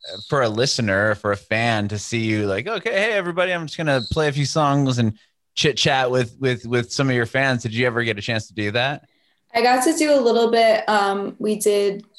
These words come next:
Speaker 2: uh, I did kind of a virtual concert, um, with this place Pop Dust, which is for, like, a fundraiser for, um, the Georgia runoffs.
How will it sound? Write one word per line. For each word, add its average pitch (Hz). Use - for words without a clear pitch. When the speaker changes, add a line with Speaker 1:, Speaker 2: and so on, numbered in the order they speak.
Speaker 2:
uh, 208
I 196
did 196
kind 208
of 202
a 185
virtual 196
concert, 190
um, 185
with 180
this 196
place 185
Pop 185
Dust, 185
which 180
is 180
for, 180
like, 175
a 175
fundraiser 185
for, 175
um, 175
the 175
Georgia 170
runoffs. 170